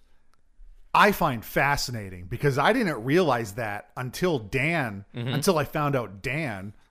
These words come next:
Speaker 1: our other Talk Me Too co-host, didn't like tomatoes, 'cause Dan and I, we're, we're food boys.
Speaker 2: Yes.
Speaker 1: We love food. We eat gizzards together. We eat intestines together.
Speaker 2: Yeah.
Speaker 1: We, we eat it all.
Speaker 2: I've seen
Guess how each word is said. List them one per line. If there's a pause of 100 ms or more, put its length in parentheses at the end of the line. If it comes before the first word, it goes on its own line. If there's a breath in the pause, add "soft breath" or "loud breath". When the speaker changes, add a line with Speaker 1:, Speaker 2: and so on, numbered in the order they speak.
(120)
Speaker 1:
our
other
Talk
Me
Too
co-host,
didn't
like
tomatoes,
'cause (380 soft breath)
Dan
and
I,
we're,
we're
food
boys.
Speaker 2:
Yes.
Speaker 1:
We
love
food. (220)
We
eat
gizzards
together.
We
eat
intestines
together. (120)
Speaker 2:
Yeah. (180)
Speaker 1:
We,
we
eat
it
all. (140)
Speaker 2:
I've
seen